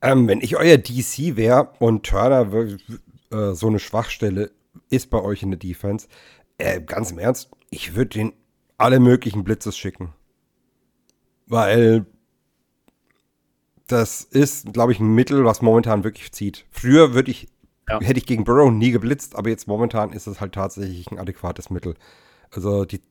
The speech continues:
Speaker 1: die Titans haben teilweise zwei aus der Secondary geschickt, äh, ähm, jetzt am Sonntag. Ähm, und es hat auch funktioniert.
Speaker 2: Ja, aber wie gesagt, deswegen, also das wäre jetzt so ein bisschen contradictive zu dem, was wir bisher gemacht haben, aber deswegen ist es wirklich sehr spannend, ne, dann auch das, äh,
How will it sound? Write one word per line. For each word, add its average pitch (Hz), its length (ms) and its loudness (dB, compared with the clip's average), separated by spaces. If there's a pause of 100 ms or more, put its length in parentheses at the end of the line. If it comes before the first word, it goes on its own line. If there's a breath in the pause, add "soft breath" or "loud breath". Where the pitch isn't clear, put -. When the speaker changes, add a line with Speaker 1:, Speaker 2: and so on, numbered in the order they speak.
(180)
Speaker 1:
die 104 80 -6
Titans 107 340 0
haben 113 120 0
teilweise 107 640 0 (340)
zwei 110 480 -2
aus 107 160 -2
der 104 80 -4
Secondary 101 540 0
geschickt, 92 360 -10 (160)
äh, 98 180 -6 (120)
ähm, 95 600 -4
jetzt 95 240 -10
am 85 120 -8
Sonntag. 92 420 -4 (640 soft breath)
Ähm, 104 520 -2 (120)
und 101 400 -2 (200)
es - 160 -6
hat 98 140 -8
auch 87 120 -10
funktioniert. - 640 -12 (960)
Speaker 2:
Ja, 147 240 -2
aber 139 200 0
wie 147 60 2
gesagt, 131 260 -2
deswegen, 156 320 -4
also 127 180 -2
das 123 160 -2
wäre 147 160 6
jetzt 143 100 -4
so 151 60 -4
ein 143 60 -4
bisschen 139 220 -4
contradictive 139 560 -6
zu 156 120 -8
dem, 135 200 0
was 131 140 -2
wir 139 80 -2
bisher 175 260 0
gemacht 165 240 -6
haben, 151 160 0
aber 135 160 0
deswegen 143 340 -4
ist 135 80 -4
es 123 120 -6
wirklich 127 240 -4
sehr 123 120 0
spannend, 135 380 -6
ne, 127 120 -8
dann 117 260 -6
auch 117 160 -4
das, - 300 -8
äh, 117 180 -4